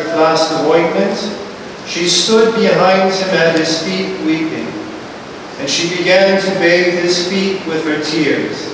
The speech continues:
Then she wiped them with her hair, kissed them, and anointed them with the ointment."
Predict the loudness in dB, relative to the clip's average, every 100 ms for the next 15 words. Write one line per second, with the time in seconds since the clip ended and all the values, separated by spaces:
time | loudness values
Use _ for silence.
0 | -12 -12 -14 -14 -14 -14 -14 -14 -14 -12
1 | -14 -14 -14 0 2 4 4 2 2 4
2 | 4 4 2 0 2 2 2 2 4 6
3 | 6 4 2 0 -6 -8 -12 -12 -12 0
4 | 2 2 2 2 0 0 -4 -6 -8 -12
5 | -12 -4 0 4 4 6 4 4 2 2
6 | 2 2 0 -2 -2 -2 -2 -2 0 0
7 | -2 -4 -6 -10